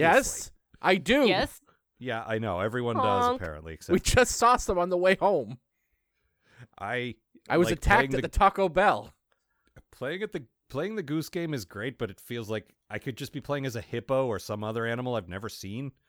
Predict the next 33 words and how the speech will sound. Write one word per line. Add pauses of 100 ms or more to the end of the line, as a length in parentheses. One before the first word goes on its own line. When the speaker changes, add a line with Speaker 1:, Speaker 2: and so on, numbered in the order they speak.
(340)
Speaker 1:
It
just, (160)
it
does
not,
it's
so
outside
my, (560)
Speaker 2:
I
Speaker 1:
my
Speaker 2:
mean
Speaker 1:
experience.
And
Amanda's
like,
"Oh
no,
you
didn't
grow
up
with
geese
just,
like,
swarming
around
your
Speaker 3:
Yeah.
Speaker 1:
house
and,
like,